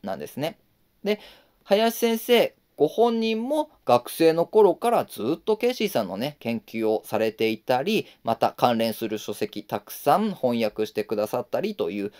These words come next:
そういったご経験をもとに、役者後書きではですね、毎回私たちに大きな気づきを与えてくださるような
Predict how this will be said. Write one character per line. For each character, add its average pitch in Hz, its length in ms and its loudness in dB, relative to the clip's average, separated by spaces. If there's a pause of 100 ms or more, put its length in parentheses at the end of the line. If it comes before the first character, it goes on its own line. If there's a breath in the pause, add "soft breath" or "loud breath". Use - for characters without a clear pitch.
そ 254 180 2
う 262 40 0
い 247 40 -4
っ - 120 -10
た 233 140 0
ご 214 160 8
経 214 300 2
験 208 240 4
を 202 100 2
も 196 160 0
と 196 240 -4
に、 220 240 -2 (240 soft breath)
役 214 340 2
者 - 300 -2
後 113 320 -2
書 120 140 2
き 117 340 -8
で 139 140 6
は 95 160 0
で 71 100 -12
す - 160 -16
ね、 151 220 -4 (180 soft breath)
毎 202 260 4
回 202 280 0
私 202 500 -2
た 196 160 0
ち 196 180 -12
に 226 340 -4
大 285 300 0
き 196 200 -8
な 135 140 0
気 - 160 -10
づ 160 120 -8
き 208 160 0
を 196 160 6
与 190 200 0
え 196 80 0
て 196 120 -4
く 196 140 -4
だ 185 120 -4
さ 190 140 -2
る 147 160 0
よ 143 220 0
う - 20 -4
な 165 220 0